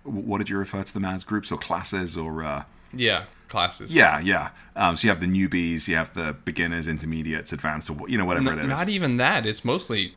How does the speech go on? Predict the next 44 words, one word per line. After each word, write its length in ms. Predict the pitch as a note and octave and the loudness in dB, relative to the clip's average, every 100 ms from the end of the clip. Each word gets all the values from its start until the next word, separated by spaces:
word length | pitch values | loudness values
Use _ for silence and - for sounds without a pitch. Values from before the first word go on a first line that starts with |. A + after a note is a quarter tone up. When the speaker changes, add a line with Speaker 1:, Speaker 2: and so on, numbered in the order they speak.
| - | -8
Speaker 2:
you 120 | A2 | -8
still 260 | - C#3+ C#3+ | -6 -4 -2
just 200 | A2+ - | -4 -6
get 100 | - | -10
stuck 380 | - B2 A2+ G#2+ | -6 -4 -4 -4
in 100 | F#2+ | -6
the 60 | |
class 360 | - G#2+ G#2 - | -6 -4 -4 -4
that 120 | - | -10
your 80 | - | -12
car 400 | - - D3 F#3 | -12 -2 0 2
fits 320 | - A2+ - | -2 -6 -6
in. 80 | E2 | 4
All 260 | G2+ G2+ G2+ | 6 8 6
the 80 | B2+ | 6
Speaker 1:
Okay. 180 | D2+ B1+ | 6 6
Speaker 2:
classes 520 | C3 C#3 - B2+ - | 4 4 2 -4 -4
is, 240 | A#2+ G2 - | -6 -6 -2
is 120 | A#2 | -4
for 160 | - A2+ | -2 -2
the 80 | - | -2
car. 520 | - - C3 G2 D2 - - - - - - - | -4 0 2 2 -2 -8 -18 -20 -20 -20 -20 -8
Um, 400 | G2+ G2 F#2 F#2 - - | -2 -2 -2 -8 -14 -6
and 120 | A#2 A2 | -4 0
so, 380 | A#2 G#2 F#2+ - - | 2 2 0 -6 2
obviously, 400 | A2 G#2 - G2+ | 2 2 2 4
as 140 | - | 4
a 60 | F#2+ | 2
Speaker 1:
Okay. 100 | G#2 | 2
Speaker 2:
newbie 360 | A2+ G#2+ G2+ - | 2 4 4 2
on 140 | F#2+ | -2
street 340 | - A#2+ A#2 | 0 2 2
tires, 320 | A#2 G2+ G2 A#2 | 4 4 4 -2
you'd 160 | - | -2
go 180 | G2+ G2 | 0 0
into 200 | F#2 F2 | 0 -4
a 40 | |
stock 400 | F#2 - G2+ G#2+ | -6 -4 -4 -4
class, 420 | - G2+ G2+ A2+ - | -6 -2 -2 -2 -8
but 160 | - - - - - | -10 -12 -14 -12 0
Speaker 1:
Got 240 | F#2+ D2+ | 0 2
you. 80 | E2 | 0
Speaker 2:
um, 240 | F2+ F2+ - | -2 -4 -2
Speaker 1:
Okay. 380 | G#2 G2 - - | -2 0 0 -2